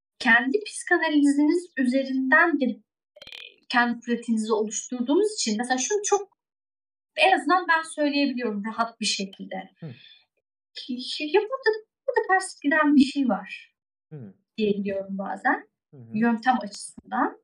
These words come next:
Speaker 2: Hı hı.
Speaker 1: Bazen de, eee, tamam teorik olarak çok iyi biliyoruz. Hani bunu doğru diyoruz diyelim
Speaker 2: Hı hı.
Speaker 1: ki. Ama psikanalizin içerisindeyken o şeyi yaşantıladığınızda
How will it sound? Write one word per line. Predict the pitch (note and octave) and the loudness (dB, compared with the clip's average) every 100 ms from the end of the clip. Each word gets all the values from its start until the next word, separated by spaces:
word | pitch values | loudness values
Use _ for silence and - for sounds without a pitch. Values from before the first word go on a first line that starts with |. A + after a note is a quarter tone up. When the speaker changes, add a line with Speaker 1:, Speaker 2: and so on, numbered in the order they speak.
| _ | _
Speaker 2:
Hı | B2+ | -20
hı. | A2 C3+ F#3+ _ _ _ G#3+ | -20 -20 -20 _ _ _ 0
Speaker 1:
Bazen | C#4+ A#4 B4 F#4 B3 G3+ | 6 6 6 4 4 0
de, | G#3 F#4 - _ _ _ _ _ - | -4 -6 -14 _ _ _ _ _ -4
eee, | A#3 A3+ A3 A3+ G#3+ _ _ _ _ _ _ B3 | -2 -2 -6 -10 -16 _ _ _ _ _ _ 0
tamam | F#4 F4+ F4 F4 | 2 2 0 0
teorik | F4 E4+ - | 0 -2 0
olarak | D#4+ D#4+ E4 | 0 0 -2
çok | - E4+ - | -6 -6 -4
iyi | C4+ A#3+ G#3 | 2 4 4
biliyoruz. | G3+ G3+ G3+ E4+ - _ _ - | 2 -2 -2 -6 -10 _ _ 0
Hani | A3+ G3+ G3+ _ _ - | 2 2 -2 _ _ 0
bunu | D#4 D4+ C#4 | 4 6 6
doğru | C#4 D4 C#4+ C#4 _ | 4 4 0 -4 _
diyoruz | A3 G3 F#3+ G3 - _ G#3 | -2 -2 -2 -12 -16 _ -6
diyelim | F#3 C3+ | -6 -6
Speaker 2:
Hı | - | -10
hı. | |
Speaker 1:
ki. | D#3+ G4+ A4 _ _ _ _ _ _ - | -2 -2 -2 _ _ _ _ _ _ 2
Ama | F4+ G4+ - | 4 4 0
psikanalizin | - - C#4+ C#4+ F4+ G#4 G#4 - | -12 -4 0 4 4 4 2 0
içerisindeyken | D4 C#4 D4+ - - - - D4 A#4 A#4+ D4+ C#4 B3 - | -4 -2 0 -2 -4 -8 0 2 2 2 2 2 0 -6
o | C4 | -4
şeyi | B3+ C#4 B3+ | -2 0 0
yaşantıladığınızda | A#3+ A#3+ A#3 A#3 - A3 A3+ G#3+ A3 A#3 A3+ | 0 0 0 -2 -6 -8 -6 -4 -4 -6 0